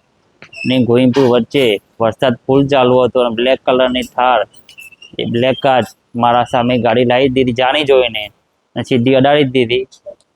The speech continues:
અને મને સળિયાથી અને ધારિયાથી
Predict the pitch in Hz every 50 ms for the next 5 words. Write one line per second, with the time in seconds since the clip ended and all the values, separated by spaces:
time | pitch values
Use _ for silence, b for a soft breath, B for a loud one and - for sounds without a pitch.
0 | _ - - 110 110 117 123 120 120 120 120 117 117 123 123 127 123 - _ -
1 | 127 123 120 131 139 143 135 127 131 123 110 104 - _ _ _ - 110 110 113
2 | 120 120 120 120 117 110 104 123 120 120 127 131 127 110 - 123 120 117